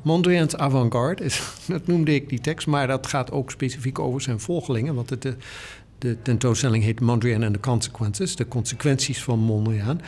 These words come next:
Er zijn kunstenaars die misschien helemaal niet op Mondriaan lijken, maar diep, diep geïnspireerd zijn door de manier waarop ze hebben leren kijken. Door, door Mondriaan.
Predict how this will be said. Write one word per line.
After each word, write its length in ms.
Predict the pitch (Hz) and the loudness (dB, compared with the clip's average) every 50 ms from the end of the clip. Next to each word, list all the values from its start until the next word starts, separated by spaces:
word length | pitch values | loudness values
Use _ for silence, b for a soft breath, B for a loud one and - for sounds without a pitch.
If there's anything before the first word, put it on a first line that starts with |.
| B B B B B B B B B B B | B B B B B B B B B B B
Er 200 | - 143 135 135 | 2 4 4 4
zijn 380 | 120 131 147 175 214 226 226 - | 4 4 4 4 2 0 0 0
kunstenaars 600 | - 226 240 240 226 - - 170 143 143 151 147 | 2 2 2 2 2 0 0 2 2 2 0 0
die 160 | - 135 143 143 | 0 0 2 2
misschien 260 | 139 127 - 156 123 | 0 0 0 -2 -2
helemaal 540 | 95 101 117 156 196 208 208 196 202 196 190 | 0 0 0 2 2 4 2 2 2 0 0
niet 180 | 196 185 185 | 0 0 0
op 100 | 180 147 | 0 0
Mondriaan 460 | 143 156 147 135 123 127 120 120 113 | 2 2 2 2 2 2 0 0 0
lijken, 380 | 113 117 117 139 156 - 151 123 | 0 0 0 -2 -2 -2 0 0
maar 200 | 120 127 117 110 107 104 98 98 - - | 0 0 0 -2 -2 -4 -6 -8 -8 -2
diep, 200 | - 196 202 - - - - - | 0 0 0 -2 -4 -16 -10 -8
diep 360 | 127 107 107 170 190 180 - | -6 -2 0 -2 -2 -2 -4
geïnspireerd 840 | - - 156 156 143 135 135 - - 131 120 123 131 147 160 - - | -6 -4 -2 0 0 -2 -2 -2 -2 0 2 2 2 0 -2 -4 -4
zijn 380 | - 147 139 139 151 135 113 104 | -2 -2 0 0 0 0 -2 0
door 440 | - 127 120 139 151 160 170 180 180 180 B B B B B B B B B | 0 0 0 2 0 -2 -4 -4 -8 -10 B B B B B B B B B
de 100 | - 131 | 2 4
manier 480 | 120 120 123 120 113 117 139 185 196 185 | 4 4 4 4 4 2 2 2 2 2
waarop 300 | 170 160 139 139 135 - | 2 2 0 0 -2 -2
ze 100 | - 135 | -2 -2
hebben 280 | 117 127 123 110 110 | 0 0 0 0 0
leren 320 | 107 110 117 110 104 101 98 - | 0 0 0 0 -2 -4 -6 -8
kijken. 480 | - - - 185 170 156 - - - - - - - - - - - - - - - - - - - - - - | -8 -8 -6 -6 -6 -6 -8 -10 -12 -14 -18 -20 -20 -20 -20 -20 -20 -20 -20 -20 -20 -20 -20 -20 -20 -20 -12 -4
Door, 220 | - 120 110 107 110 113 - - | 0 0 0 0 -2 -6 -6 -2
door 200 | - 185 202 208 | 2 2 4 4
Mondriaan. 540 | 175 123 110 131 127 113 104 101 95 98 | 4 4 4 2 0 0 -2 -4 -8 -10